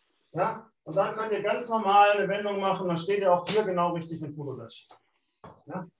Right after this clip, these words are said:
Im Zweifelsfall malt euch Linien auf oder legt einen Gürtel hin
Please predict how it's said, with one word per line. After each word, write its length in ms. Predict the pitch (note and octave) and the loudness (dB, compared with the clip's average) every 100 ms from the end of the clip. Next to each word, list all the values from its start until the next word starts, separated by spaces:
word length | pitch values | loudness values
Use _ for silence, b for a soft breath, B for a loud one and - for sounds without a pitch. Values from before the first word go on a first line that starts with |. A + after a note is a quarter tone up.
| _ _ E3+ | _ _ -4
Im 80 | |
Zweifelsfall 720 | F3 G3+ B3 A#3 - F#3+ G#3+ | 4 6 8 6 6 8 8
malt 240 | G3+ A3+ A3+ | 6 6 4
euch 100 | E3+ | 2
Linien 320 | G#3+ A#3+ G#3 | 0 0 0
auf 240 | F#3 E3+ | 6 4
oder 140 | E3+ E3+ | 6 6
legt 260 | G3 G3+ | 6 4
einen 80 | G3 | 4
Gürtel 260 | F3 G3 E3+ | 4 4 2
hin 200 | D3 | 0